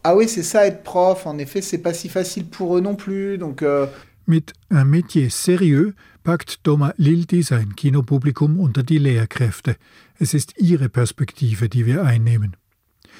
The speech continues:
Speaker 2: Ihn interessiere mit seinen Filmen generell die Arbeit und das Engagement der Menschen, sagt Lilti. Für die meisten von uns stehe die Arbeit im Lebensmittelpunkt. Und nur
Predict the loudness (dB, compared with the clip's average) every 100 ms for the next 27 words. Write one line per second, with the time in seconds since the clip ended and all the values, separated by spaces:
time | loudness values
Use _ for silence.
0 | -20 -20 -12 0 0 0 -6 _ -2 0
1 | -2 0 2 2 2 2 0 2 2 2
2 | 4 2 0 0 2 2 0 0 0 0
3 | 0 -2 0 -2 -4 -4 -2 -2 -2 -4
4 | -2 0 0 0 0 2 2 2 2 0
5 | -2 -4 -6 -6 -6 -6 -2 -2 0 -2
6 | -4 -6 _ -20 -20 -6 -2 2 2 2
7 | -2 -4 0 2 2 -2 -12 _ -4 0
8 | 0 -2 -2 -2 0 0 -2 0 2 2
9 | 2 0 0 0 0 -2 -2 -2 -8 _
10 | _ _ -4 2 4 4 2